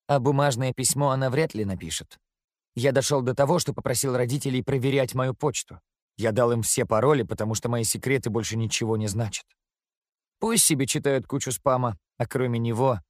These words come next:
мне сейчас ничего не приходит. Разве только, может, что-нибудь от Кали. Но она не пишет.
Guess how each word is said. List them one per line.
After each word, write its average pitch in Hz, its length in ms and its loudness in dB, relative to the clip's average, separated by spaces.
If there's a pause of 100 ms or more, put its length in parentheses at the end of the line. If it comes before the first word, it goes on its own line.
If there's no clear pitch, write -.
(200)
мне 143 240 0
сейчас 123 380 -2
ничего 117 340 0
не 107 100 -2
приходит. 90 540 -8 (340)
Разве 180 320 2
только, 156 480 -2
может, 135 320 -2
что-нибудь 117 460 -4
от 95 140 -10
Кали. 107 440 -6 (640)
Но 117 540 -2
она 113 320 -2
не 104 160 -2
пишет. - 500 -10